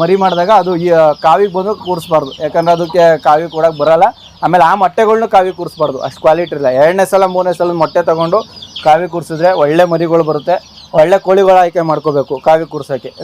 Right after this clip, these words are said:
ದಪ್ಪ ಆಗಿರ್ಬೇಕು, ಮತ್ತೆ ಅಷ್ಟು ದಿನನೂ ಕಾವು ಕೂತ್ಕೋಬೇಕು. ಅಷ್ಟು ಅಂತ ಮಾಡ್ಕೊಂಡ್ರೆ ಒಳ್ಳೆ ಮರಿಗಳು ಬರುತ್ತೆ. ಈಗ ನೋಡಿ ಸರ್, ಎಲ್ಲ ಮರಿಗಳು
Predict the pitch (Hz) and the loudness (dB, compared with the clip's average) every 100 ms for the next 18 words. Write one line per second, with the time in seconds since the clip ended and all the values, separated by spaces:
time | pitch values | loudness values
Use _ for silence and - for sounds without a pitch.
0 | 143 143 - 156 156 151 147 139 151 151 | -2 -2 2 0 0 0 -2 0 -4 -2
1 | 151 208 226 - - - 165 151 - - | -2 -2 -2 -8 -20 -4 2 2 0 -4
2 | 226 208 208 240 226 196 196 190 175 165 | -2 0 2 2 2 0 0 -2 0 0
3 | 139 82 _ _ _ _ 147 156 180 165 | -2 -8 _ _ _ _ -4 2 4 2
4 | 165 170 156 170 170 170 190 175 147 160 | 0 -4 -2 -2 -2 -2 -2 0 -2 0
5 | 170 160 160 156 147 139 175 165 156 151 | -2 -2 -2 -2 -2 -4 -6 -4 -4 -2
6 | 156 143 147 139 151 170 156 151 143 | -2 -2 0 0 2 0 -2 -2 -2